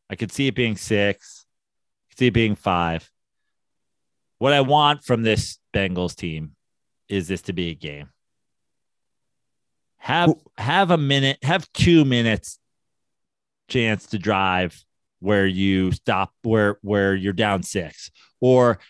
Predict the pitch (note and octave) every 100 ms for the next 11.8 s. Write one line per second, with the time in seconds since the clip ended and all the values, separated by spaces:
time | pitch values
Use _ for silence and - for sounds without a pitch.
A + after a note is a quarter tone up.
0 | - F3+ F#3+ F3 B2+ D3+ C#3+ C3+ C#3 -
1 | C3 A2 - - A#2+ A#2 - - _ _
2 | _ _ _ _ _ _ _ _ - C3
3 | B2+ A2 - B2 A#2+ - - - _ -
4 | A#2 A#2+ C#3 C3+ B2+ A2+ A#2+ A2 - B2
5 | A2 A2+ A2+ A2+ G#2+ F#2+ G2 F#2 G2 F#2+
6 | F#2 F2+ - G#2 - G2 F2+ F2 F2+ F2
7 | E2 D#2+ - _ _ _ - B2+ A3 F3
8 | E3 D#3 D#3 D3 B2+ C#3 C3 C3 - G2+
9 | G2+ D#3+ F3+ D3+ B2 B2+ G2 A2 A2+ A2+
10 | - A2+ A#2 D#3+ D#3+ A#2 A#2+ G#2+ G#2+ A2
11 | G#2+ G2+ G2+ G2+ F#2+ F#2 F#2